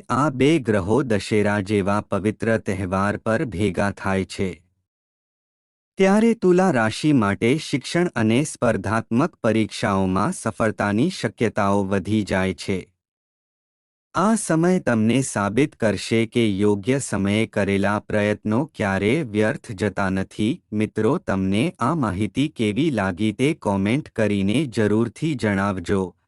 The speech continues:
જો તમને આ માહિતી પસંદ આવી હોય તો વીડિયોને લાઈક કરજો અને ચેનલને સબસ્ક્રાઇબ કરજો અને કોમેન્ટ બોક્સમાં "જય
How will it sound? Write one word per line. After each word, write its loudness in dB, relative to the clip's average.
જો 0
તમને 0
આ 0
માહિતી 0
પસંદ -2
આવી 0
હોય 0
તો 0
વીડિયોને 2
લાઈક 0
કરજો 2
અને 2
ચેનલને 0
સબસ્ક્રાઇબ -2
કરજો 0
અને 2
કોમેન્ટ -2
બોક્સમાં 0
"જય 0